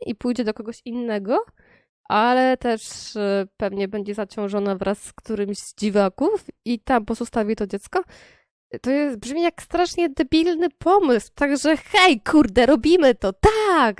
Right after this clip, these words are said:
Więc no, to jest plan na Bella Ćwir aktualnie. A jeżeli chodzi o tych chłoptasiów, to nie wiem, nie wiem. Y, prawdopodobnie mogę spróbować z Leszkiem i coś tam z tą jego baterią poflirtować, ponieważ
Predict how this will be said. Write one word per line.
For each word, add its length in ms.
Więc 360
no, 100
to 120
jest 140
plan 320
na 140
Bella 380
Ćwir 320
aktualnie. 640
A 60
jeżeli 300
chodzi 200
o 40
tych 160
chłoptasiów, 640
to 280
nie 320
wiem, 380
nie 400
wiem. 260
Y, 160
prawdopodobnie 720
mogę 220
spróbować 500
z 60
Leszkiem 500
i 60
coś 160
tam 160
z 40
tą 120
jego 240
baterią 760
poflirtować, 960
ponieważ 680